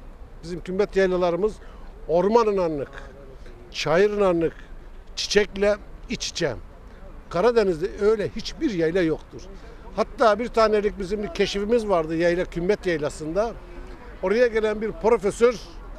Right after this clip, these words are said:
aynen şunu demiştir. "Çok yaylalara gittim, gezdim ama bu Giresun yaylası gibi hiçbir yaylaya rastlamadım." dedi.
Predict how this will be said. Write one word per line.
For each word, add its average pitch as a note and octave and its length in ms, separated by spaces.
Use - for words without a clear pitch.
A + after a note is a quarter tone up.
aynen A#3+ 320
şunu G#3+ 260
demiştir. D3+ 480
"Çok B3 280
yaylalara A3 440
gittim, E3+ 420
gezdim G3 420
ama F#3+ 220
bu F#3 140
Giresun G3+ 360
yaylası G3 480
gibi F3+ 320
hiçbir F4+ 360
yaylaya G#3 380
rastlamadım." D3+ 600
dedi. A#2+ 320